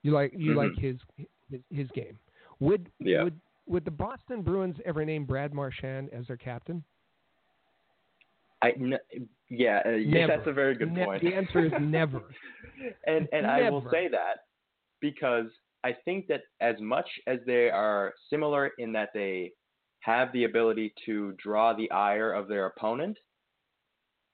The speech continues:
Speaker 2: Gallagher is less about antics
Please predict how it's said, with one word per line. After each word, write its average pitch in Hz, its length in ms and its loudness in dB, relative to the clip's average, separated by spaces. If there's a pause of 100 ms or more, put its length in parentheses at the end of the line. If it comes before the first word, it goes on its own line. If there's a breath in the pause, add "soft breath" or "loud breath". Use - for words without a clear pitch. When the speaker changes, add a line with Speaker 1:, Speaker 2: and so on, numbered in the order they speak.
(160)
Speaker 2:
Gallagher 127 540 4
is 107 180 -2 (380)
less 120 260 0
about 107 320 2
antics 104 500 -2